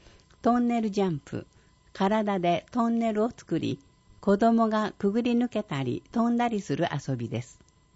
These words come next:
一、腕立ての姿勢で子どもがくぐり抜けます。二、うつ伏せになり、子どもがその上をジャンプで飛び越えます。体をよじ登っても大丈夫。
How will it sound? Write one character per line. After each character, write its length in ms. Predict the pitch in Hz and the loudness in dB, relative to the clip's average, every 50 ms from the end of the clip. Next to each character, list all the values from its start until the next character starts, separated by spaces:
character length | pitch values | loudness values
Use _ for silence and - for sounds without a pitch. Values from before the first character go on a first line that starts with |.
| _ _ - - _ _ _ _ _ _ _ _ _ _ | _ _ -20 -20 _ _ _ _ _ _ _ _ _ _
一、 460 | - - 175 - - - 190 196 175 - - _ _ _ _ - | -4 -4 -4 -4 -4 -2 -2 -2 -2 -2 -6 _ _ _ _ -2
腕 200 | - 202 208 254 | -2 0 0 0
立 220 | 262 262 269 247 254 | 0 0 -2 -4 -2
て 120 | - 247 | 0 0
の 160 | 240 214 202 | 2 2 0
姿 340 | - - - - 143 139 139 | 0 -4 -4 -2 0 0 0
勢 40 | 127 | 0
で 280 | 117 120 123 127 - - _ | 0 0 -2 -2 -2 -8 _
子 140 | - 185 190 | -2 -2 0
ど 180 | - 220 226 226 | 2 2 2 2
も 140 | 220 220 | 2 0
が 160 | 214 226 208 - | 0 -2 -4 -4
く 160 | - 190 175 | -4 -4 0
ぐ 120 | 175 208 | 0 2
り 120 | 202 208 214 | 2 2 2
抜 140 | 208 165 | 2 0
け 140 | - - 127 113 | 0 0 -2 -2
ま 120 | 110 123 | -2 -4
す。 240 | - - - - - - _ _ _ _ _ _ _ _ - - | -6 -10 -18 -20 -20 -20 _ _ _ _ _ _ _ _ -12 -2
二、 280 | - 160 165 165 - - - _ _ _ _ _ | 2 4 4 4 4 2 -6 _ _ _ _ _
う 100 | - 185 | -4 -4
つ 120 | - - 240 | -2 0 -2
伏 160 | 226 240 247 | -2 -2 -4
せ 200 | - - 226 220 | -2 0 0 2
に 140 | 214 208 196 | 2 2 2
な 160 | 190 175 160 | 2 2 2
り、 180 | 143 135 143 - - - _ _ | 0 0 -2 -4 -10 -20 _ _
子 160 | - - 202 196 | 0 2 4 6
ど 140 | 226 226 | 6 6
も 160 | 220 220 220 208 | 6 6 2 2
が 200 | 208 202 190 - | 2 0 0 -2
そ 200 | - 214 208 220 | 0 0 2 2
の 180 | 226 240 240 | 2 2 2
上 240 | 233 233 233 233 226 | 2 2 2 4 6
を 180 | 196 165 147 139 | 6 6 6 4
ジ 160 | 151 156 208 | 2 4 4
ャ 120 | 226 233 | 4 4
ン 100 | 226 214 | 2 0
プ 140 | - - 139 | -2 -4 -4
で 180 | 131 113 - - | -4 -4 -6 -4
飛 120 | - 151 139 | -2 -4 -2
び 80 | 165 | -2
越 220 | 165 - - 147 143 | -4 -4 -2 -2 0
え 120 | 139 127 | 0 0
ま 120 | 117 120 147 | 0 -2 -4
す。 180 | - - - _ _ - - - - _ | -6 -12 -18 _ _ -20 -20 -20 -20 _
体 480 | - - 208 220 233 233 226 226 220 220 | -4 0 2 2 2 2 2 4 4 4
を 140 | 214 - | 2 2
よ 160 | - 185 190 202 | 4 4 4 4
じ 120 | 226 226 | 2 2
登 280 | 226 226 220 - 226 - | 2 2 2 2 -2 -2
っ 20 | |
て 180 | - _ 240 233 | -2 _ -2 0
も 120 | 214 156 | 0 2
大 260 | 127 131 127 135 123 | 0 0 0 -2 -2
丈 240 | 113 135 123 101 - | -2 0 -2 -2 -2
夫。 140 | - - | -6 -10